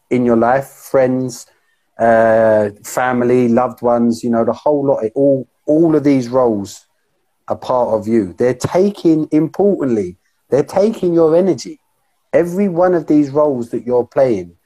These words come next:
is, is you're giving a bit of yourself.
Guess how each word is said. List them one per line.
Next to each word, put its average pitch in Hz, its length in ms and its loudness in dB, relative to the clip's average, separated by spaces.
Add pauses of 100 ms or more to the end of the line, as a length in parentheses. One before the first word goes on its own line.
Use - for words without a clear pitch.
(480)
is, 117 260 0 (100)
is 117 200 -2
you're 143 160 0
giving 196 280 0
a 185 40 0
bit 185 160 -2
of 160 60 0
yourself. 151 720 -2